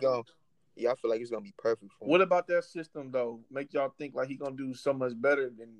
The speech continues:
Speaker 2: the system with L K C?
Speaker 1: O K C, I just feel like they ain't really,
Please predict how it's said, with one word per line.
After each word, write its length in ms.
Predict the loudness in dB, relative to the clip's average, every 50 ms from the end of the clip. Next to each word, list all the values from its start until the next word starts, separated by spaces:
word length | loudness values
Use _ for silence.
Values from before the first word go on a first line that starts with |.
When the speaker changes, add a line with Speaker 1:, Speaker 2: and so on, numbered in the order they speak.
| -20 _ _
Speaker 2:
the 100 | -12 -10
system 360 | -6 -6 -6 -4 -4 -2 -2
with 120 | 2 4
L 80 | 4 2
K 200 | 2 0 -2 -2
C? 340 | -2 -4 -2 -2 -2 -4 -8 _ _ _ _ _ _ _ _ _ _ _ _ _ _ _ _ _ _ _ _ _ _ _ _ _ _ _ _ _ _ _ _ _ _ _ _ -20 -20 -10 -4 0
Speaker 1:
O 140 | 0 0 4
K 220 | 8 8 8 8
C, 420 | 8 4 -6 -6 -4 -4 -6 -8 -8 -6
I 140 | -4 -4 -4
just 220 | -4 -6 -4 -4
feel 100 | -4 -2
like 160 | -2 -4 -4 _ -10 -10
they 80 | -8
ain't 340 | -6 -8 -8 -10 -12 -16 -18
really, 260 | -14 -14 -14 -14 -16